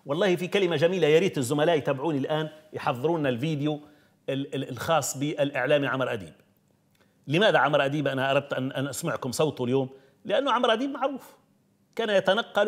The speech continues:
من نظام إلى آخر ويصفق لهذا وذاك ويدافع، وكان يسخر من، من، من، ممن قادوا الديمقراطية يوماً ما. لكن الرجل الآن يبدو وجد الأمور وحصحص الحق، فجاء يتساءل: يا أخي، إيش اللي ينقص مصر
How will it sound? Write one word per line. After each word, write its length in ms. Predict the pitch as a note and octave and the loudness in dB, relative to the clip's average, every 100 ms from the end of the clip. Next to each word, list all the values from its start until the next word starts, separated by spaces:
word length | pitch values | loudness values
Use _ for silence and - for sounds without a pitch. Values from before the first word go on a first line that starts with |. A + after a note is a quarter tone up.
| A3+ | 2
من 200 | G#3+ F#3 | -2 0
نظام 240 | F3+ A3 | 2 0
إلى 200 | A3 F#3+ | 0 2
آخر 340 | F3+ G#3+ - A3 | 4 2 2 2
ويصفق 640 | G#3 D3+ A3 - D#3+ E3+ | 2 2 -2 -2 -4 0
لهذا 280 | D#3 G3 F3 | 0 2 4
وذاك 440 | E3 D#3 G3+ G3+ | 4 4 2 2
ويدافع، 600 | F3+ E3 F#3+ F#3+ F#3+ E3+ - - - | 0 2 0 2 0 0 -10 -12 -4
وكان 320 | C#3+ F#3+ F3 | 0 4 6
يسخر 480 | F3 F3+ - F3+ F3+ - - _ - | 6 4 0 -2 -4 -12 -20 _ -8
من، 320 | D#3+ E3 E3 | -6 -6 -6
من، 220 | D#3 E3 D#3 | -6 -6 -6
من، 140 | D#3+ | -4
ممن 320 | E3+ F3+ E3 D3+ | -2 -2 -2 0
قادوا 320 | F#3 E3 D#3+ | 0 2 0
الديمقراطية 600 | D3+ D#3+ D3+ D3 F3+ E3 | -4 -4 -2 -2 0 0
يوماً 240 | D#3+ D3+ | 2 2
ما. 220 | C#3+ A2+ - _ _ _ _ | 0 -4 -8 _ _ _ _
لكن 300 | C3+ C#3 B2 | -4 -2 -2
الرجل 340 | A#2+ D#3 C3+ A2+ | -2 -2 -2 -4
الآن 260 | D3 E3 | -4 -2
يبدو 300 | D3 D3 C3 | -4 -4 -2
وجد 220 | D3+ C#3 | -2 -2
الأمور 440 | A#2+ C3+ D3 E3 E3 - - - | -6 -6 -4 -4 -6 -16 -16 -8
وحصحص 600 | B2 - - - D3 D3 | -6 -6 -8 -8 -6 -6
الحق، 420 | - C3+ - - _ _ _ - | -8 -10 -10 -20 _ _ _ -8
فجاء 380 | B2 E3 - C3 | -2 0 0 0
يتساءل: 680 | A#2 A#2 B2 D3 C#3+ C#3 - _ _ _ - | -2 -4 -2 -2 0 -6 -8 _ _ _ -14
يا 60 | |
أخي، 160 | A#2 - - | -14 -12 -10
إيش 160 | D#3 - | -10 -6
اللي 140 | C#3 | -4
ينقص 440 | D#3+ G3 - A#2+ E3+ | -2 -4 -8 -8 -4
مصر 280 | F3+ C3+ | -4 -4